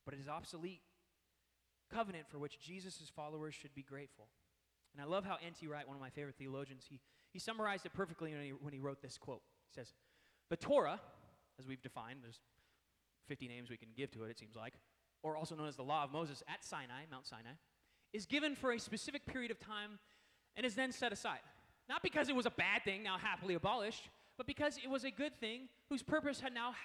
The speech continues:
been accomplished." God condescended not down to be condescending, but to condescend and make a, the best situation possible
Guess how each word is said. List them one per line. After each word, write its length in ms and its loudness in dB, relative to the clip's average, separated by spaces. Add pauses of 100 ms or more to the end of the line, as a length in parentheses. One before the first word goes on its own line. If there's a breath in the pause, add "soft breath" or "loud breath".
(120)
been 220 -2 (180)
accomplished." 640 -2 (760)
God 260 4
condescended 800 -2
not 200 -2
down 280 2
to 160 -4 (160)
be 120 2
condescending, 840 -2 (440 soft breath)
but 100 -4
to 80 -8
condescend 640 -4
and 160 -8
make 320 -2
a, 200 -2
the 80 0
best 340 -4
situation 540 -6 (100)
possible 500 -8